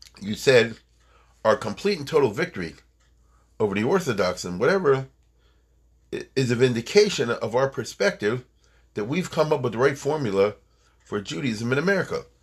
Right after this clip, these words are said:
The facts prove it." <coughs> All the shuls are switching. All the congregations are switching. And so this justified then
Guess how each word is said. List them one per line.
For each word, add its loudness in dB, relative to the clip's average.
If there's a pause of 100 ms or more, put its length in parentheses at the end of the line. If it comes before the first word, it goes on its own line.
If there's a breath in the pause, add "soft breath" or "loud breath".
(520)
The -10
facts 2
prove 2
it." 0 (260)
<coughs> 2 (500 soft breath)
All 0
the -4
shuls -2
are 0
switching. 0
All 2
the -4
congregations -6
are -4
switching. -2 (1900 loud breath)
And 0
so 6
this 4
justified -2
then -8